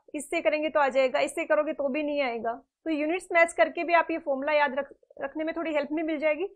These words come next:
और इस टाइप का अगर कोई क्वेश्चन है जहाँ पे सिर्फ एक ही ऐसा ऑप्शन है जिसकी यूनिट मैच कर रही है, तो आपको याद रखने का जरूरत भी नहीं है। तो इसका आंसर हो जाएगा ऑप्शन बी। नेक्स्ट क्वेश्चन है टू ज़ीरो एट, सेम जो ऊपर हमने किया उसी पे बेस्ड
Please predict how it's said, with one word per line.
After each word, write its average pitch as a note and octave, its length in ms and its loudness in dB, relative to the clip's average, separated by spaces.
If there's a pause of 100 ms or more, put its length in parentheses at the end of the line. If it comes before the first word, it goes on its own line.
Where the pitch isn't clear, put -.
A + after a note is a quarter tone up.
(260)
और D4+ 140 0
इस E4 160 -8
टाइप F4 160 2
का F#4 160 2
अगर F4 220 -2 (320)
कोई D#4+ 220 -2
क्वेश्चन D#4+ 380 -2
है E4 100 -2
जहाँ D#4 140 -2
पे D#4+ 140 -8
सिर्फ E4+ 200 -6
एक C#4+ 240 -2
ही F4 80 -2
ऐसा D#4 200 0
ऑप्शन D4+ 280 -2
है D4 60 0
जिसकी C#4+ 280 -6
यूनिट C4 240 -4
मैच C4 220 -6
कर A#3 160 -4
रही A3 120 -8
है, B3 80 -10
तो - 420 -10
आपको C#4+ 160 -2
याद C4+ 220 4
रखने C#4 240 -4
का D4 100 2
जरूरत A#3 320 -2
भी C4 80 -6
नहीं A3 140 -8
है। G#3+ 100 -18 (800)
तो - 60 -6
इसका E4 260 -4
आंसर E4+ 220 0
हो E4+ 80 -2
जाएगा D4 260 2
ऑप्शन D4 340 -2
बी। C#4+ 180 -6 (420)
नेक्स्ट C#4+ 420 -4
क्वेश्चन E4+ 480 -6
है F#4+ 100 -2
टू E4 200 -6
ज़ीरो C#4 520 -6
एट, - 260 -2 (1160)
सेम F4 300 -2
जो F#4+ 120 -2
ऊपर F4+ 180 -2
हमने F4 240 -4
किया E4 220 0
उसी D#4+ 160 -4
पे E4 100 -6
बेस्ड C#4+ 300 -2